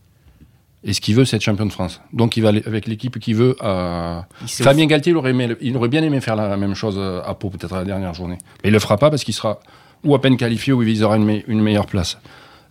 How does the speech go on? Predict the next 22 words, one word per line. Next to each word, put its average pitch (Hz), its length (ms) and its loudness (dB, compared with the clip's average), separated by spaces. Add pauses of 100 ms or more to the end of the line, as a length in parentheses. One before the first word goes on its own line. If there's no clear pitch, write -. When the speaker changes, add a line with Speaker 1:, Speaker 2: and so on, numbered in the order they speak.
(120)
Speaker 1:
Euh, 95 340 2
Speaker 2:
Non, 185 100 6
Speaker 1:
le 156 60 6
Speaker 2:
Montpellier, 135 220 8
Speaker 1:
Racing, - 340 4
Speaker 2:
c'est, 151 60 6
Speaker 1:
ils 143 80 2
ont - 40 4
Speaker 2:
Montpellier 151 220 4 (140)
Speaker 1:
le 127 100 0
Racing, 139 300 2
ils 139 120 6
ont 135 60 6
une 135 60 4
demi-finale 135 440 2
de 120 60 2
Coupe 123 160 -4
d'Europe 131 220 4
à 127 80 4
jouer. 165 320 -2
Et, 127 120 -4
euh, 107 380 0